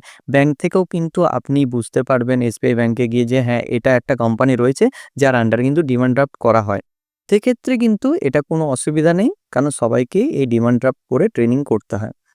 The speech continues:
কিন্তু যদি আপনার কাছে কোনো personally ফোন কলস আসে যে টাকা লাগছে বা আপনি এখনই পে করুন, কোনো পার্সোনাল নাম্বার দিয়ে দিল আপনাকে Google Pay বা PhonePe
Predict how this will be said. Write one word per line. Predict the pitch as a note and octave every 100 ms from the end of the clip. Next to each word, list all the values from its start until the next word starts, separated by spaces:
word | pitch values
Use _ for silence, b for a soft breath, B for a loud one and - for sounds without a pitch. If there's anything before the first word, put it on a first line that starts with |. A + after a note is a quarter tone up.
| b b _ -
কিন্তু | G3 G#3+ A3+
যদি | E3 D#3 F3
আপনার | C3+ B2+ C3+
কাছে | C3 C3+ C#3+
কোনো | B2 B2+
personally | - G#2 G2+ C3 B2+ C3+
ফোন | - A2+
কলস | A2 A#2+ A2+
আসে | A2 G#2 - C#4+ - _ _ _ _ -
যে | A#2+ A#2+ A2 A2 A2
টাকা | A2 G#2 A2
লাগছে | A2 A2 A#2 - - D#3+ D3+ - _ _ _ -
বা | A#2 A2+ A2+
আপনি | A2+ - A#2+ A#2+ A#2 - _ _ _
এখনই | A#2 - C3+ C3+
পে | - B2+
করুন, | - B2 B2+ C3 -
কোনো | - A#2+
পার্সোনাল | A2+ A2+ A2 - A#2+ A#2
নাম্বার | A2+ A2 A2+ A2+
দিয়ে | A#2
দিল | A2+ A2
আপনাকে | A2 A2 A2 A2
Google | A2+ A2 G#2+
Pay | A2 G#2+
বা | A2
PhonePe | - A2+ A2 -